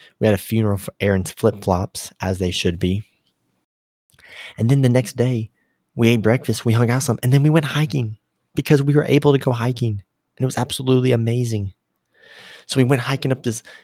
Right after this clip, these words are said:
cliff, and you had to go up these, uh, water streams pretty much and climb these ladders into these caves. We went into a cave, and it was crazy, and it was so much fun.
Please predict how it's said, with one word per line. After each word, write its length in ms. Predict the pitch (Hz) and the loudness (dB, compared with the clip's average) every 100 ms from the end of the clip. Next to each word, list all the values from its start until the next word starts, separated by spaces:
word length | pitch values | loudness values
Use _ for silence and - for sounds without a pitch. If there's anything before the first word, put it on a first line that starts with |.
| _ | _
cliff, 520 | - 143 147 143 139 - | -8 2 4 6 4 0
and 140 | - - | -8 -14
you 180 | - | -2
had 60 | 143 | 0
to 80 | 117 | 2
go 160 | 123 | 4
up 160 | 123 - | 4 2
these, 280 | 120 113 107 | 0 0 2
uh, 300 | 92 87 87 - _ _ _ | 0 0 -6 -10 _ _ _
water 440 | 113 104 123 139 139 | -10 0 2 4 2
streams 680 | - - 135 139 139 131 - | 2 -2 0 2 0 -2 -4
pretty 180 | 143 | -2
much 680 | 127 123 120 117 117 113 - | 0 2 2 0 -2 -4 -6
and 120 | 90 - - - | -8 -10 -18 -12
climb 240 | - 117 | -4 -2
these 180 | 95 98 | -2 -4
ladders 720 | 98 107 110 113 113 117 101 | -4 -2 0 0 0 0 -4
into 160 | 95 101 | -6 -4
these 240 | 87 - | -4 -6
caves. 440 | - - 117 123 117 | -6 -2 2 2 2
We 60 | |
went 140 | 110 113 | 0 0
into 120 | 113 | -2
a 60 | 104 | -8
cave, 600 | - - 113 123 127 113 | -10 -4 -2 0 0 0
and 120 | 85 - - - - | -2 -6 -20 -20 -8
it 100 | 80 | -6
was 120 | - | -4
crazy, 840 | - - 101 101 113 110 113 110 113 _ _ | -8 0 2 2 0 -2 -4 -4 -8 _ _
and 80 | - | -14
it 40 | 92 | -12
was 120 | - | -10
so 200 | - - | -6 0
much 200 | 117 110 | 0 0
fun. 440 | - 95 95 101 | -2 -4 -4 -4